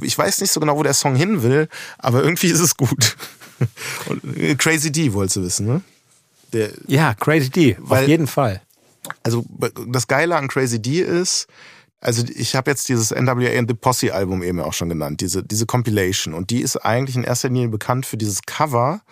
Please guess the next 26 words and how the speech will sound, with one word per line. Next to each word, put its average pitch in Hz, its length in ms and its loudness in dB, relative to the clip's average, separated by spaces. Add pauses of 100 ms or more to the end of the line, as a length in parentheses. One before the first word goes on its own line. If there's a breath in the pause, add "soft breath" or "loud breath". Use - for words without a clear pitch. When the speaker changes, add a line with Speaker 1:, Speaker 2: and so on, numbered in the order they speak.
(300 soft breath)
Speaker 1:
Ich - 80 -10
weiß 107 80 -2
nicht, - 80 -4
ob 107 80 -6
du - 40 -6
das - 100 -4
mal 113 120 0
gesehen 110 320 0
hast, 131 200 2
aber 110 260 0 (440 loud breath)
da, 110 120 0
da 107 200 -4
sind 120 240 -2
halt 117 160 0
nicht 123 160 -2
nur 117 100 0
N 113 100 -2
W 113 400 0
A, - 40 0
sondern 117 300 0
auch 110 240 -4
noch 117 100 -2
so 110 280 -2
fünfzehn 117 480 0
weitere 104 340 2
Typen. 131 440 -2